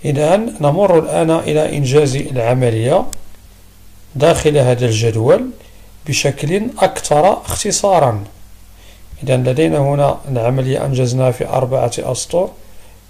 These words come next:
بالإضافة إلى النتيجة بمعنى خمسة أسطر. هنا سننجز العملية باختصار. إذا نبدأ.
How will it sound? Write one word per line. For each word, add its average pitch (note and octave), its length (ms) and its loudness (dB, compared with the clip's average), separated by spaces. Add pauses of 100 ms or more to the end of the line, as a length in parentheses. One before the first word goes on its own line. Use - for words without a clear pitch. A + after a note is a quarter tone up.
(120)
بالإضافة D3 560 -2
إلى C#3+ 160 -2
النتيجة C#3+ 520 0
بمعنى C3 460 0 (260)
خمسة - 500 -6
أسطر. F3 420 -2 (720)
هنا C#3 240 2
سننجز D3 720 -2 (640)
العملية C#3 880 0 (460)
باختصار. D3+ 680 -4 (1080)
إذا C3 140 -2
نبدأ. C#3 460 0